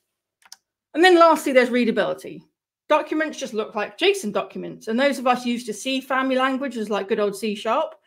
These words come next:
are used to json documents. So it's automatically readable. But you can summarize all this really as build better apps faster. In the past, the most expensive part of databases was the hardware, especially storage.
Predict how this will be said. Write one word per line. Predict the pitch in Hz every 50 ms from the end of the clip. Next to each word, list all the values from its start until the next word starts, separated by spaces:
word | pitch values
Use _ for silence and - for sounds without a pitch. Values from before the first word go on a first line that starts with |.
| _ _ _ _ _ _ _ _ _ _ _ _ _ _ _ -
are | 254 240 233
used | 233 226 254 269 254
to | - 233
json | - 233 220 214 202 196 214 202
documents. | 202 196 196 - - 196 180 175 180 _ - -
So | - - 254 247
it's | 233 240
automatically | 285 277 269 269 - 233 226 - - 220 - 226
readable. | 220 226 269 262 214 - - - - - - - _ _ _ _ _ _ _ _ _ _ _ _ _ -
But | 311 339
you | 339 330
can | - 359
summarize | 349 - 415 392 403 359 285 254 226 214 220 220
all | 233 226
this | 214 226 220 220
really | - 208 196 190 190 190 190 190
as | 202 202 196 190 196 196 - - _ _ _ _ _ _ _ _ _ _ _ _ _
build | 269 254 240 233 220 226 -
better | - 220 220 - - 214
apps | 208 202 202 -
faster. | - - 208 202 196 190 190 - - - - 202 190 _ _ _ _ _ _ _ _ _ _ _ _ _ _
In | - 330 349
the | 359 359
past, | 381 - 285 285 302 359 403 - - -
the | - 262
most | 254 269 262 247 247
expensive | - - - - - 262 254 247 247 247 240 247 -
part | - 226 220 220 214 -
of | - 220 214 208 202
databases | - 240 254 254 - 202 196 196 190 185 185 190 214 196
was | 202 190 196
the | 196
hardware, | - 247 226 220 214 214 220 - 180 180 190
especially | 190 - - 240 233 240 - 220 208
storage. | - - - 233 214 170 - 143 175 - - -